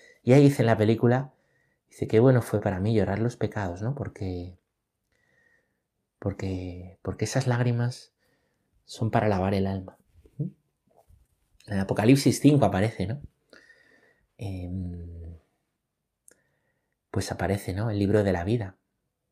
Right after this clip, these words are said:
que, que solo se abre con lágrimas, ¿no? Muchas cosas de nuestra vida no las queremos tocar, no quere-,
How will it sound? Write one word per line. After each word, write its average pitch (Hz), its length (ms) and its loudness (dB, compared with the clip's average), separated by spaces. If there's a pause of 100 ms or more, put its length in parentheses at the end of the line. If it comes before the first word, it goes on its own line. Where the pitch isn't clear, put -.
(140)
que, 90 480 -16 (420)
que 98 100 -10
solo 101 220 0
se 101 160 -4
abre 110 320 -2 (120)
con 85 180 -4
lágrimas, 92 520 -6
¿no? 107 160 -10 (540)
Muchas 98 300 -6
cosas 107 280 -2
de 107 80 0
nuestra 98 340 -4
vida 120 300 -2 (760)
no 95 100 -4
las 107 160 -2
queremos 98 360 -2
tocar, 113 360 -2
no 110 140 -4
quere-, - 280 -8